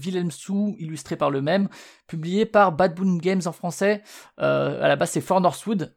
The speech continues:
euh, qui, qui était un jeu, en fait, euh, un, en print and play, et cetera,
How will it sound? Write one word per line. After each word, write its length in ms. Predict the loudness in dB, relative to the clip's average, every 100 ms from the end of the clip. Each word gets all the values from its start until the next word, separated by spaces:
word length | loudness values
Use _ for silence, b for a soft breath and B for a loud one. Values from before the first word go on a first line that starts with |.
| -4
euh, 320 | -2 -2 -4
qui, 540 | -8 -10 -8 -8 -10
qui 180 | -14 -12
était 140 | -8 -4
un 140 | -4
jeu, 180 | -2 -2
en 80 | -2
fait, 320 | -2 -2 0
euh, 580 | 0 0 -2 -4 -6 -10 -6
un, 120 | -8 -6
en 100 | -8
print 260 | -6 -4 -4
and 120 | -4
play, 220 | 0 0
et 40 | 0
cetera, 640 | -2 -4 0 2 2 -2